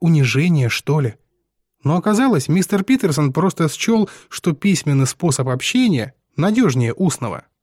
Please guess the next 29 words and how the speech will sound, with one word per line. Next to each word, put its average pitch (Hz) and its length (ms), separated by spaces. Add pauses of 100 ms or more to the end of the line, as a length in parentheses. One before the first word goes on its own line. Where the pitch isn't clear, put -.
(720)
Рука, 170 440
в 156 60
отличие 143 440
от 127 60
голосовых 143 540
связок 139 520
и 165 60
языка, 131 600 (120)
пока 175 260
его 190 200
не 180 120
подводила. 131 640 (680)
Но 151 180
тут 262 220
встала 196 400
новая 139 380
проблема. 120 580 (440)
С - 100
глазами. 131 680 (960)
Мистеру 196 440
Питерсону 151 540
приходилось 160 560
жутко 185 360
напрягаться, 170 680
чтобы 127 280
следить 156 360
взглядом 135 480
за 143 100
строчками, 120 680